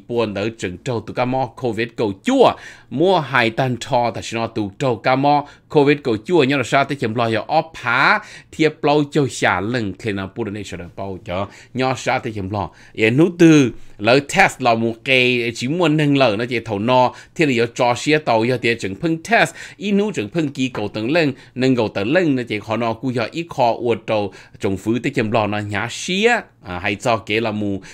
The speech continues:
à, uột hậu lửa là mù ba, tí thái, tụ ca mò covid cầu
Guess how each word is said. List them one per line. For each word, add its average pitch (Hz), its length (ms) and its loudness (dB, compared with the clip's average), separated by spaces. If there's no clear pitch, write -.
à, 98 260 -2
uột 101 420 -2
hậu 123 160 2
lửa 95 100 -2
là 98 80 -2
mù 98 200 -4
ba, 147 300 4
tí 120 220 -2
thái, 123 460 2
tụ 101 100 -2
ca 123 180 2
mò 131 180 0
covid 107 400 -6
cầu 90 140 -8